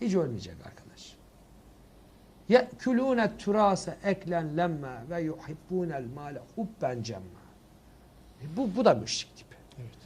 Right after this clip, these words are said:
Speaker 1: Yani Mekki surelerde defaatle farklı farklı tasvir edilen veya "innel insane li rabbihi lekenûd ve innehu alâ zâlike leşehîd ve innehu li hubbil hayri"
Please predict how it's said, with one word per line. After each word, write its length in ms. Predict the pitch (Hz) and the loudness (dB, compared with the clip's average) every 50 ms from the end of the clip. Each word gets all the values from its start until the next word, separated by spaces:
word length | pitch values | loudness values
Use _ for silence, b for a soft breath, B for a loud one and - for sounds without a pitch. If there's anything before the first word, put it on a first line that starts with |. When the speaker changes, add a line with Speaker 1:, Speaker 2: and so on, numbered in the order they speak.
| - - - | -14 -4 2
Speaker 1:
Yani 280 | 226 240 185 165 170 160 151 - - - - - - - | 4 6 6 6 4 0 -4 -8 -16 -20 -20 -10 -2 2
Mekki 420 | 170 214 226 220 220 262 277 247 | 4 4 4 4 2 -2 -2 0
surelerde 680 | 180 - 208 196 185 175 175 165 160 156 165 135 123 147 | 0 2 2 2 4 2 2 2 2 0 -2 -2 2 4
defaatle 760 | 196 202 196 - - 226 254 269 262 262 - 196 175 147 120 - B B B B B B B B | 4 4 4 6 8 10 10 10 8 6 4 2 2 2 0 -6 B B B B B B B B
farklı 380 | - - 185 202 202 - 285 240 | -2 4 4 4 4 4 -2 0
farklı 360 | 196 208 180 170 - 170 160 - | 2 0 0 0 -2 -10 -6 2
tasvir 380 | - 208 214 - - 214 233 | 4 4 4 4 2 2 2
edilen 400 | 208 175 147 175 220 240 226 - B B B B B B B B - | 2 4 4 4 4 4 4 0 B B B B B B B B 0
veya 200 | 185 185 160 - - | 2 2 2 0 0
"innel 420 | 262 269 277 262 240 226 208 202 196 | 0 2 4 4 4 6 6 4 4
insane 640 | 196 196 190 185 185 - 190 190 185 180 180 180 | 4 4 4 4 2 0 0 2 2 2 2 4
li 80 | 180 175 | 4 4
rabbihi 480 | 175 170 170 - 175 151 160 160 156 | 2 2 0 0 -2 0 0 0 0
lekenûd 480 | 165 151 156 - 160 156 175 208 226 196 - 170 | 0 -2 -2 -4 -6 -4 -4 -4 -4 -6 -4 -4
ve 100 | 160 165 | -4 -2
innehu 480 | 190 202 190 180 160 131 139 143 120 | -2 -2 -2 -4 -4 -4 -6 -6 -4
alâ 260 | 143 170 170 160 156 151 | -2 0 0 0 0 -2
zâlike 400 | 147 160 147 143 143 - - 143 | -2 -4 -4 -4 -6 -8 -8 -10
leşehîd 440 | 143 123 - 180 202 202 - 143 | -10 -8 -8 -10 -10 -10 -8 -6
ve 120 | 151 156 175 | -6 -4 -4
innehu 380 | 190 196 180 151 147 151 143 | -2 -4 -4 -4 -6 -6 -4
li 100 | 156 160 | -2 -2
hubbil 420 | 160 202 247 214 - - 170 151 131 117 B B B B B B B | -2 -2 -2 -4 -2 -2 0 0 -2 -4 B B B B B B B
hayri" 720 | - - - 156 196 240 269 240 220 180 214 254 254 - | -18 -10 0 6 8 8 10 10 8 8 6 4 2 0